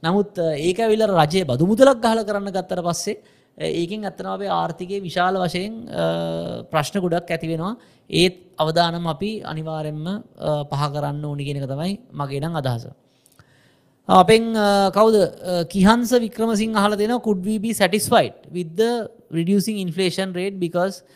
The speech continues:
the reduction is a res-, as a result of arti-, අ, artificial engagement of,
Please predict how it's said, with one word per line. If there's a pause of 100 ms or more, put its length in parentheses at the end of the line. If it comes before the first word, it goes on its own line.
(200)
the
reduction
is
a
res-,
as
a
result
of
arti-,
අ, (280)
artificial
engagement
of,